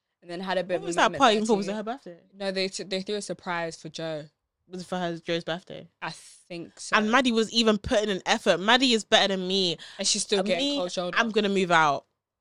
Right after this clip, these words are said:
Speaker 2: I'm gonna, I don't know where I'm gonna go. <laughs> Actually, I'm not gonna go back to my mum. That's been pissing me off.
Speaker 1: As in, where can you go?
Speaker 2: Oh,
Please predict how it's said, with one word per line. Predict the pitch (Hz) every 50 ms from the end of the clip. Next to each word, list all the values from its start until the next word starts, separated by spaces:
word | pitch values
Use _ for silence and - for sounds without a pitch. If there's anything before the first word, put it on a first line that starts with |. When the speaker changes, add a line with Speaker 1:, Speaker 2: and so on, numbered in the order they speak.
| _ _ -
Speaker 2:
I'm | 180 196 190
gonna, | 185 180 175 - -
I | 202
don't | 226 240
know | 233 214
where | 208 208
I'm | 208 208
gonna | 208 190 190
go. | 185 - 180 185 190 202 214 233 294 294 269 294 285 - _ _ _ _ _ _
<laughs> | _ _ _ _ - -
Actually, | - 214 208 - - 214
I'm | 254 226
not | 233 226
gonna | - 262 233
go | 220 226 214
back | 208 226 - 208
to | - - - 214
my | 196 185
mum. | 185 202 196 185
That's | 170 165 170 185
been | - - 180 180 185
pissing | 202 196 - - _ _
me | - 175
off. | 208 _ _ _ -
Speaker 1:
As | 190 208 214 202 208 202
in, | 196 190 190 190 190 190 190 190 208 _ _ _ - 208 190
where | 202 220 247 285
can | 311 - 277 262 277
you | 294 294 277
go? | 294 277 277 294 _ _ _ _ _ _ _ _ -
Speaker 2:
Oh, | 185 190 196 190 190 185 180 175 170 165 160 156 156 151 147